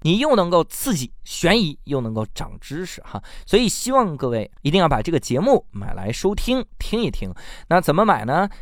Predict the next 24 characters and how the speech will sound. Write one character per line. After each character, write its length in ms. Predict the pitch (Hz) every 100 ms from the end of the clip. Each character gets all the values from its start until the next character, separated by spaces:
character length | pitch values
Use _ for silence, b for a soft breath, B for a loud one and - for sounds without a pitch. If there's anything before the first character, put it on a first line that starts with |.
| B
你 160 | 120 110
在 260 | 143 123
日 300 | - 262 185
坛 400 | 104 - 104 123
公 160 | 165 220
园 80 | 151
儿 240 | 113 180 -
啊， 120 | 139 -
日 180 | 208 165
本 160 | -
的 100 | 196
日， 240 | 110 240 - - - - - -
谈 320 | - 120 160
话 140 | 175
的 80 | 127
谈， 320 | - 123 196 - - -
公 140 | 117
园 100 | 107
儿 80 | 101
的 80 | 104
公 140 | 113
园 100 | 104
儿 160 | 107 107
哈， 180 | 113